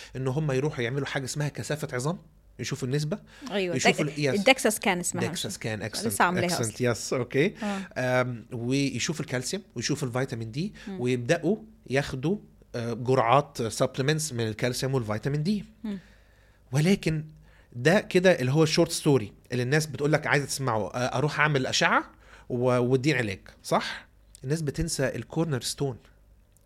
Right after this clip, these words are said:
Speaker 1: مش هو ده الأساس. يعني هو إحنا دلوقتي هيبدأ عظمنا يضعف أو الكالسيوم يقل أو الفيتامين دي يقل، أروح آخد دواء على طول؟ فين الأساسيات؟ واحد، exposure للسانلايت. إحنا
Speaker 2: مم.
Speaker 1: يمكن كميدل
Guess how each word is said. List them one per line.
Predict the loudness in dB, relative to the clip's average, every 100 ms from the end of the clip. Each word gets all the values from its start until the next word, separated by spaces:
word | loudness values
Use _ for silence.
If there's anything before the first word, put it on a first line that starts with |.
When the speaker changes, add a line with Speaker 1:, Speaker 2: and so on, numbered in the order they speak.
| -14 -6
Speaker 1:
مش | -4 -2
هو | 0 2
ده | 0
الأساس. | -2 -6 -8 -8 -14 -16 _ -20 -20 -20 -20 -20 -4
يعني | 0 0 -2 -6 -10 -16 -14 -4
هو | 0 0 -2
إحنا | -2
دلوقتي | 0 2 0 0 -4 -2
هيبدأ | -2 0 -2
عظمنا | 0 -2 -2 0
يضعف | 0 0 -4 -4
أو | -6
الكالسيوم | -2 -2 -2 -4
يقل | -2 0 0
أو | -2
الفيتامين | -2 -2 -2 -4 -6
دي | -4
يقل، | -2 -2
أروح | -2 -4 -4
آخد | -4 -4 0
دواء | 0 0
على | -2
طول؟ | -2 -2 -4 _ -12
فين | -6 -4
الأساسيات؟ | -4 -6 -4 -4 -4 -8 -20 -20 -20 -20 -20 -20 _
واحد، | 0 0 -2 -12 -20 -20 -20 -20 _ -12
exposure | -10 -2 0 0
للسانلايت. | -4 -8 -10 -10 -12 -12 -10
إحنا | -2
Speaker 2:
مم. | 0
Speaker 1:
يمكن | 2 0
كميدل | -4 -6 -4 -4